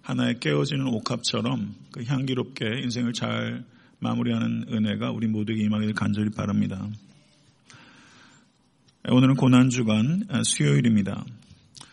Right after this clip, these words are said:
아, 예수님께서, 아, 베다니에서 예루살렘으로 계속 오가셨는데, 아, 성경을 유심히 살펴보면 이 수요일에는 예루살렘에 들어가지 아니하시고, 아, 베다니에,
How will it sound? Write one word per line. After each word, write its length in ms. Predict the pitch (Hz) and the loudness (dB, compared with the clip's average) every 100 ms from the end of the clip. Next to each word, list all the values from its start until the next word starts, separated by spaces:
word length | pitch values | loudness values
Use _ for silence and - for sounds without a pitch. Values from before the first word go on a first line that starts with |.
| _ - | _ -4
아, 100 | 120 | 0
예수님께서, 960 | 120 - 139 131 127 117 110 143 180 - - - _ _ _ _ | 2 0 -2 -2 0 0 -2 -4 -8 -14 -20 -20 _ _ _ _
아, 80 | - - | -10 0
베다니에서 640 | 120 131 135 135 127 139 | 2 4 4 2 2 2
예루살렘으로 680 | 117 120 117 120 120 117 120 | 2 2 0 0 0 0 -2
계속 460 | 120 110 - 117 | -2 -2 -2 -2
오가셨는데, 840 | 117 117 117 117 110 107 101 101 165 165 - - - - _ _ | 0 0 0 -2 0 0 0 -2 -4 -6 -16 -20 -20 -20 _ _
아, 80 | 120 | -4
성경을 480 | - 139 135 135 131 | -2 0 2 2 2
유심히 280 | 113 135 123 | 0 0 0
살펴보면 760 | 135 120 131 113 110 127 160 - | 0 0 0 2 2 2 0 -2
이 220 | 120 110 | 0 0
수요일에는 920 | 104 - 165 165 135 110 117 147 - - - | 0 0 4 4 4 4 2 2 0 -2 -2
예루살렘에 600 | - 120 120 - 123 120 | 4 6 6 2 2 2
들어가지 500 | 123 120 117 113 117 | 0 0 0 0 -2
아니하시고, 840 | 113 107 110 107 - 117 101 123 - - - - - | -2 -2 -2 -2 -4 -4 -4 -4 -8 -16 -20 -18 -8
아, 120 | 110 - | -4 0
베다니에, 800 | 117 113 113 113 120 104 101 | 2 4 4 4 4 2 -2